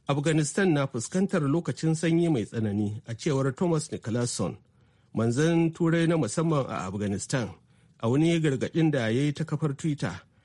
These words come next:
bayan ziyarar da ya kai Afghanistan a farkon wannan wata na Oktoba. Ya ƙara da cewa,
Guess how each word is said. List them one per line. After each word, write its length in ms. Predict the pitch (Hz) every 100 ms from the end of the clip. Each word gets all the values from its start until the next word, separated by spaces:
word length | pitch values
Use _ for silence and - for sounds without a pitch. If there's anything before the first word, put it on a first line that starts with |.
| _ _
bayan 340 | 127 139 156 147
ziyarar 420 | 127 147 160 143
da 160 | 117 107
ya 120 | 135
kai 160 | 160 156
Afghanistan 640 | 127 110 104 98 - 151 -
a 120 | 107
farkon 420 | 151 147 160 156
wannan 280 | 170 139 117
wata 280 | 160 123 120
na 80 |
Oktoba. 640 | 90 117 - 107 95 85 - _ _ _ _ -
Ya 100 | 139
ƙara 340 | 202 180 139
da 80 | -
cewa, 400 | - 107 76